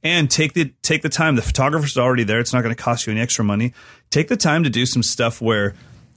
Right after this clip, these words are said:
it's just you in kind of a portrait mode, but you're just maybe pointing to the side and, and you think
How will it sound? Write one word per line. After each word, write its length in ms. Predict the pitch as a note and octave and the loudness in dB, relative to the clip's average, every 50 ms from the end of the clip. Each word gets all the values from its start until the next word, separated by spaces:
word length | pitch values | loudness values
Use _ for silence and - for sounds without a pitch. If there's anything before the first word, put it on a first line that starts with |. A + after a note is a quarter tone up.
| _ - - | _ -6 -4
it's 220 | A#2+ - - - | -2 -2 -2 -2
just 400 | - - C3 D3+ E3 - - - | 0 0 2 2 2 0 -2 0
you 240 | C#3 C#3 C#3 C#3 C#3+ | 0 2 2 2 2
in 260 | B2+ A#2+ A2+ A2+ A2 | 2 2 2 0 0
kind 180 | A2 - B2+ A#2 | 0 -2 0 0
of 60 | G#2+ | 0
a 40 | G2+ | 0
portrait 480 | F#2 - - B2+ B2 - - A2+ G2 G2+ | -2 -2 -2 -2 -2 0 0 -2 0 0
mode, 400 | G#2 G#2+ A2+ A#2+ A#2 G#2+ G2+ F#2 | 2 2 2 2 2 0 0 -2
but 100 | A#2 A2+ | -2 -2
you're 100 | G#2+ G#2+ | -2 -2
just 180 | A2 B2+ - - | -2 -4 -4 -2
maybe 240 | B2+ B2 A2 A2+ G#2 | -2 -2 -2 -2 -4
pointing 560 | - - - - B2 C3 B2 - G#2+ G2+ G#2 | -6 -10 -6 -2 -2 -2 0 -2 -2 -2 -2
to 120 | - - G#2 | -2 -2 -4
the 100 | F#2+ G2+ | -4 -4
side 460 | - - - G#2+ A2 G#2+ G2+ G2 F#2 | -4 -2 -2 0 0 0 0 -2 -2
and, 180 | G2 F#2+ G2 - | -2 -4 -4 -4
and 140 | A2 A2+ | -2 -4
you 40 | A2 | -4
think 300 | - - - A#2 G#2+ - | -4 -4 -4 -4 -4 -6